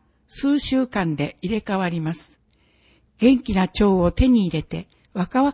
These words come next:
しく過ごしましょう。一、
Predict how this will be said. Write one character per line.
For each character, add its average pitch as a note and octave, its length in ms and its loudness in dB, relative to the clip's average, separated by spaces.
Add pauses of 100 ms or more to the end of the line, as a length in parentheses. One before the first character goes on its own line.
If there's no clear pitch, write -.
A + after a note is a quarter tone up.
(120)
し - 140 -8
く - 220 -4 (120)
過 G3+ 60 2
ご G3 120 -2
し - 140 -4
ま G3 120 0
し F#3 200 -4
ょ D#3 300 -4
う。 - 40 -20 (680)
一、 A#3 380 -4